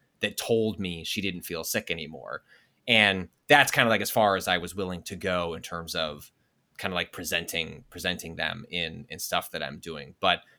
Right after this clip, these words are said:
um, yeah, you know, I'm, I'm, I, I would, I would like to get more children involved. And so I've had, I've started having conversations with folks in the community where it's like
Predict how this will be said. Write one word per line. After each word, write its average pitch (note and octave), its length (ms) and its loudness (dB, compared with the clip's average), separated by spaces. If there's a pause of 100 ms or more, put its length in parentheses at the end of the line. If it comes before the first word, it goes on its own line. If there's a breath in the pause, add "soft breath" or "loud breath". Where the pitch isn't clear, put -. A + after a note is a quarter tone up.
(120)
um, E2+ 480 4 (580)
yeah, F#3 360 8
you B2 100 2
know, B2+ 80 6
I'm, C3 260 6
I'm, B2+ 520 4
I, C3 160 4
I C#3 120 10
would, C#3+ 200 6
I C#3+ 100 4
would C#3 160 4
like D3 280 8
to C3 240 6
get A#2+ 300 2
more A#2 160 0
children F#2+ 600 0
involved. E2+ 500 -2
And F2 100 -4
so G2+ 120 4
I've G2+ 100 4
had, A2+ 420 6 (320 soft breath)
I've A#2+ 100 2
started D#3 180 10
having C#3 180 8
conversations A2 640 2
with F2+ 100 -8
folks G2 280 -2
in F#2 40 -6
the F2 60 -8
community F2 680 -6
where E2+ 160 -6
it's E2 200 -10
like E2 280 -4